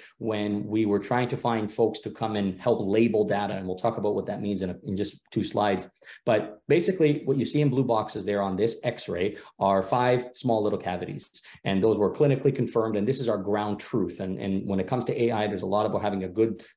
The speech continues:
ground truth, non-biased ground truth, well-distributed. And I think there was, you know, some discussion in the keynote to say, you know, how do you have data sets that aren't biased towards one thing or for the other? It's a hard problem to solve.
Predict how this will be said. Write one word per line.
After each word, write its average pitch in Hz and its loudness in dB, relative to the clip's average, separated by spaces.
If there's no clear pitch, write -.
ground 110 0
truth, 113 2
non-biased 107 -2
ground 107 -4
truth, 107 0
well-distributed. 104 2
And 101 -2
I 98 -2
think 101 -2
there 101 2
was, 95 0
you - -6
know, 95 -2
some 95 -2
discussion 95 -2
in 101 0
the 95 -2
keynote 101 0
to - -10
say, 104 0
you - -4
know, 107 0
how 127 2
do 123 4
you 117 4
have 110 0
data 107 2
sets 104 -2
that 101 0
aren't 98 0
biased 104 -4
towards 98 0
one 101 0
thing 101 -2
or 92 -2
for 107 -4
the 104 2
other? 113 4
It's 113 -4
a 117 2
hard 117 2
problem 107 0
to - -8
solve. 123 4